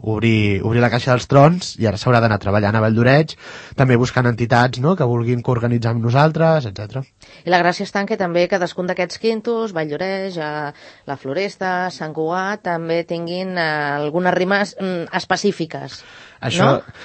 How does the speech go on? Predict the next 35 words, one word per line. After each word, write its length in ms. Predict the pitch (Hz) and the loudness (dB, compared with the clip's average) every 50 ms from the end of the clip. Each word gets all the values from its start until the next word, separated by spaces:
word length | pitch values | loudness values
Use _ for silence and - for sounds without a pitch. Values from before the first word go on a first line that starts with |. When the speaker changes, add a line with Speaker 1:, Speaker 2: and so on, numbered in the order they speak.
| - - - | -20 -12 0
Speaker 1:
sí, 180 | - 175 180 185 | 6 10 10 10
això 140 | 165 - | 10 10
estaria 320 | 170 - - 202 202 180 151 | 8 8 10 10 10 12 12
bé. 140 | 160 180 180 | 12 12 12
Els 300 | 160 143 143 131 - - - | 12 10 8 6 4 -2 -2
florestanos 720 | - 160 156 147 147 143 - - 160 165 185 202 202 170 | 2 6 6 8 6 6 6 6 6 8 10 10 10 10
ja, 320 | 180 156 147 143 139 131 127 | 10 10 12 10 10 8 8
ja 140 | - 143 139 | 8 8 8
ho 60 | 147 | 10
han 60 | 160 151 | 8 8
fet 140 | 165 170 147 | 6 4 4
bastant. 460 | 135 131 - - - 151 170 196 233 320 - | 4 2 4 4 2 4 4 2 0 -2 -4
Eh, 480 | - - 151 139 131 131 131 131 117 - - - | 0 2 4 4 6 4 4 4 2 2 2 0
<laughs> 140 | - - - | 0 0 2
tenen 200 | 151 160 160 170 | 4 6 6 6
unes 160 | 170 165 160 - | 6 4 2 4
quantes 460 | - 151 147 131 143 143 143 131 131 | 2 2 4 6 6 6 6 6 4
rimes 460 | 127 135 139 135 139 135 135 135 - - - - - - - - _ | 4 2 2 4 4 4 4 2 0 -6 -12 -18 -18 -20 -20 -14 _
de 180 | - 139 123 123 127 123 | 2 4 6 6 6 4
florestanes, 800 | - - 147 131 139 139 - - 170 180 196 247 285 - - - - - - - - - - _ - | 6 6 8 8 8 6 6 4 6 6 6 6 4 4 -2 -10 -14 -18 -20 -20 -20 -20 -4 _ 6
i 60 | 180 165 | 8 8
Vall 160 | 139 131 143 135 | 10 8 8 8
d'Oreig, 340 | 127 143 139 135 131 143 135 147 | 8 6 8 8 6 6 6 6
a 60 | 151 | 6
veure, 240 | 143 143 143 156 156 | 8 8 8 8 6
doncs, 200 | 147 156 147 135 | 6 6 4 2
si 80 | 113 139 | 2 0
alguna 380 | 131 127 123 135 131 135 139 139 | 2 4 4 4 4 4 4 4
entitat 400 | 139 135 131 143 135 143 139 139 | 2 2 0 0 2 4 4 4
valldoreixenca 640 | 131 139 139 135 139 131 123 - 151 156 139 139 127 | 4 4 6 6 6 6 4 4 2 2 2 2 0
també 380 | 113 113 113 113 117 117 120 117 | 0 0 2 2 2 2 2 2
s'ho, 320 | - 139 131 127 123 123 120 | 4 4 4 4 4 2 2
s'ho 120 | - - | 0 0
fa 140 | 127 - 127 | 2 4 4
seu 340 | - - 160 160 151 127 120 | 6 8 8 10 10 8 8